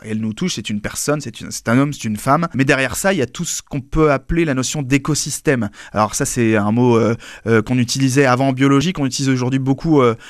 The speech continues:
euh, en économie, et peut-être demain en culture, en <laughs> art ou que sais-je. En tout cas, c'est la, la notion de communauté, on va dire, qui gravite, euh,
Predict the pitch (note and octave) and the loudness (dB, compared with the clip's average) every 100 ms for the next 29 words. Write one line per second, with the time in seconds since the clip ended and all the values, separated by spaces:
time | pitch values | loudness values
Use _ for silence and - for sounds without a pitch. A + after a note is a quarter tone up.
0 | - - A#2 A#2 A2 G#2+ D2+ A#2 C#3+ D#3 | -20 -6 0 2 4 2 2 2 2 2
1 | D#3 D#3 E3+ B3+ - A#2 A#2 A#2 A#2 A#2+ | 0 0 -2 -4 -4 -6 -4 -2 0 -2
2 | B2 G#2+ - A2 - G#2+ A2+ - G#2 B2+ | -4 -10 -8 -8 -6 -6 -4 -6 -2 0
3 | E3+ D#3 C3+ A2+ D#3 D3 C#3+ D#3 - - | 0 0 -4 -4 -4 -4 -2 -2 -2 -4
4 | C#3+ B2+ B2 A#2 C3+ C#3 - E3+ C3 F#3+ | 2 2 2 2 2 0 -2 -2 0 0
5 | F3 F3+ F3+ D#3+ G3 A#3+ G3 C3+ B2+ E3+ | 0 0 -2 -2 -2 -2 -2 -2 -2 -4
6 | G#3 C3 - C#3+ C3+ C3+ D3 F#3 D#3 C3 | -2 -4 -6 -4 0 0 0 -4 0 0